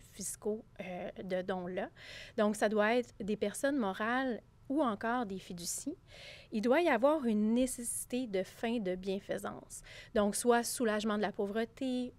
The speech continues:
euh, religion, éducation, communauté. Donc, l'organisme, donc la personne morale ou encore la fiducie, donc, va devoir s'enregistrer auprès de l'A R C et de Revenu Québec.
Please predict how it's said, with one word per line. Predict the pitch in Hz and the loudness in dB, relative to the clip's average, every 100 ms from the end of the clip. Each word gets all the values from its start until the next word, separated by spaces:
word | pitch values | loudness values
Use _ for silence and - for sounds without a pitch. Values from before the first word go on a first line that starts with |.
| - | -6
euh, | 185 190 | -6 -4
religion, | 240 254 233 254 247 247 - | -2 -2 0 0 0 -2 -4
éducation, | 220 190 - 208 196 - 254 - - | -6 -4 -4 -4 -4 -2 -2 -4 -6
communauté. | 233 202 190 175 - - - - - - - - - | -2 -2 -2 -4 -8 -16 -20 -20 -20 -18 -16 -18 0
Donc, | 214 208 208 196 - | 4 6 4 2 0
l'organisme, | 220 226 262 302 240 214 208 269 466 - | 2 6 4 4 2 4 2 0 -2 -2
donc | 220 196 196 | 0 0 -2
la | 196 | -2
personne | - 220 269 | -2 -2 0
morale | 240 214 254 247 | 0 2 0 0
ou | |
encore | 196 240 240 | -2 0 0
la | 196 | -2
fiducie, | 185 202 185 - - 269 - - - - - 196 | -4 -8 -4 -4 -4 -8 -8 -18 -18 -14 -4 0
donc, | 208 208 | 2 0
va | 190 220 269 233 | 0 2 2 0
devoir | 208 202 208 233 | 0 0 2 2
s'enregistrer | 240 208 202 196 - - 233 269 | 0 -2 -2 -4 -6 -6 -6 -2
auprès | 247 214 - 247 | -2 -2 -2 -2
de | 202 | 0
l'A | 190 190 | -2 -4
R | - | -6
C | - | -4
et | 254 | -2
de | 202 | -2
Revenu | 202 196 196 | -2 -4 -6
Québec. | - 180 180 | -6 -4 -4